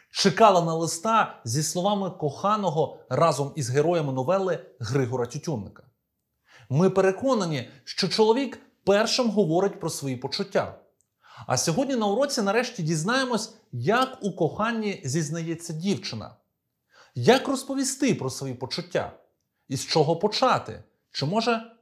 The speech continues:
усе ж мовчати? О, ні!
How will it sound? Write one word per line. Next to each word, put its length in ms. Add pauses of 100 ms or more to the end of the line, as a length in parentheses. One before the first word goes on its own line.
(200)
усе 260
ж 120
мовчати? 540 (800)
О, 160
ні! 580